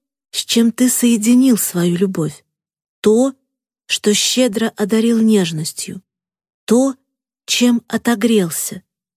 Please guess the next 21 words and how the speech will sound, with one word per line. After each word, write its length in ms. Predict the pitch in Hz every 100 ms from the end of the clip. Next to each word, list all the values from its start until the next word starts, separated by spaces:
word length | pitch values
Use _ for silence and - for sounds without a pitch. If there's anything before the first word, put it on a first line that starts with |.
| _ -
чем 400 | - 226 233 -
наполнился, 1080 | 220 233 - 262 262 233 170 156 - - 190 _ _ _ _ _
чем 380 | - 208 202 -
обнял 440 | - 233 226 202 170
свою 360 | - 170 160 160
душу. 460 | 160 160 - 208 _ _ _ _ _ _ _
Это 420 | - 214 - 220 214 _ _ -
твои 560 | 190 202 214 233 220 - _
чувства. 680 | - 214 190 - 165 156 _ _ _ _ _ _ _ _ _ _ -
Если 400 | 185 226 - 208
все 240 | - 226
так, 360 | - 269 285 _ _ _ _ _
то 140 | - 233
кому 460 | - 269 302 311
под 280 | 214 180 190
силу 480 | - - 277 247 240 _ _ _ -
изъять 640 | 226 208 240 262 240 196
у 40 |
тебя 360 | 170 - 165 160
их? 280 | 170 160 _ _ _
Скажи. 640 | - - 226 226 220 -